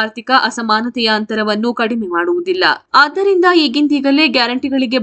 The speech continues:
ಬಳಸಿರುವ ಎಸ್ ಸಿ, ಎಸ್ ಪಿ, ಟಿ ಎಸ್ ಪಿ ಹಣವನ್ನು ದಲಿತರ ಅಭಿವೃದ್ಧಿಗೆ ಹಿಂದಿರುಗಿಸಬೇಕೆಂದು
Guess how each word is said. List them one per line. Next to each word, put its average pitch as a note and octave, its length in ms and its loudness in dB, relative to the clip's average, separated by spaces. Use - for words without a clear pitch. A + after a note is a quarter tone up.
ಬಳಸಿರುವ A#3 440 -2
ಎಸ್ C4 120 -10
ಸಿ, D4+ 180 0
ಎಸ್ B3+ 160 -8
ಪಿ, C4+ 100 0
ಟಿ B3+ 240 -2
ಎಸ್ A#3 140 -8
ಪಿ A3+ 160 -4
ಹಣವನ್ನು G#3+ 420 0
ದಲಿತರ C#4 320 0
ಅಭಿವೃದ್ಧಿಗೆ A3 640 -6
ಹಿಂದಿರುಗಿಸಬೇಕೆಂದು G#3 1000 -2